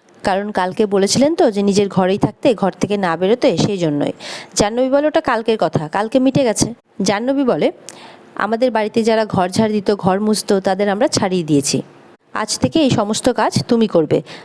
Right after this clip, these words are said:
যতদিন না পর্যন্ত তোমার বিয়ে হচ্ছে। আর তুমি ভেবো না যে তোমার জন্য কোনো মহারাজ আনা হবে বা তুমি কোনো মহারাজের ঘরে যাচ্ছ। তোম-, তোমার যা যোগ্যতা সেরকম অনুযায়ী ছেলে খোঁজা হবে। আজ থেকে বাসন মাজা, ঘর ঝাড় দেওয়া, ঘর মোছা সবটা তুমি করবে,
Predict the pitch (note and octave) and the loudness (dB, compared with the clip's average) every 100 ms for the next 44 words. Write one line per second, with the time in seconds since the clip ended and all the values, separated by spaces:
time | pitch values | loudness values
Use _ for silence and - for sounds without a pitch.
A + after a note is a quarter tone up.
0 | - G3 G3 A3+ B3 B3 A#3 G#3+ G3+ G3+ | -2 0 2 2 4 2 0 0 0 2
1 | C4 A#3+ C#4 A3+ G#3+ G3+ - - - - | 2 2 2 4 2 2 -2 -2 -2 -4
2 | G3+ - C4 B3 C#4+ E4 F3+ D#3+ F#3 G#3+ | -6 0 2 4 2 2 0 0 0 2
3 | G#3+ G#3 A3 A3 A3 G3+ F3+ G#3+ A3+ G#3+ | 2 2 0 0 0 2 2 2 0 0
4 | - - - - F3+ F3+ C#3 - - - | -2 -4 -6 -4 -2 -2 -4 -6 -10 -8
5 | G#3 G3 G#3+ G#3+ A3 G#3 G3+ A3 A#3 A#3+ | -4 -2 0 2 2 0 0 0 0 0
6 | G#3+ G3 E3+ D#3 - - - - - - | 2 0 2 -2 0 -2 -2 -8 -14 -14
7 | - A#3+ B3 B3 A#3+ B3 C4 C4+ C4+ B3+ | -2 0 0 2 0 2 0 0 2 0
8 | A#3 C4 F4+ A#4 B3+ A#3 A#3 G#3+ G#3+ B3+ | 2 2 2 0 0 0 0 0 2 2
9 | F#4+ - - F#3+ F#3 D#3 D#3 C#3+ D#3 - | 0 -2 -2 -2 -2 0 0 0 -4 -10
10 | - _ _ - - - A3 A3+ - A#3 | -16 _ _ -20 -20 -6 -4 -2 0 2
11 | A#3 G3 G3+ A#3 A3+ A3 A3+ G#3 F#3+ F#3+ | 2 0 2 2 4 2 2 2 0 0
12 | G#3+ F#3+ A3 G#3+ G#3 G3 G#3 G#3+ A3 A#3 | -2 0 0 2 2 0 0 0 0 0
13 | A3+ A#3+ A#3 G3+ F3+ E3+ - | 0 -2 2 2 2 0 0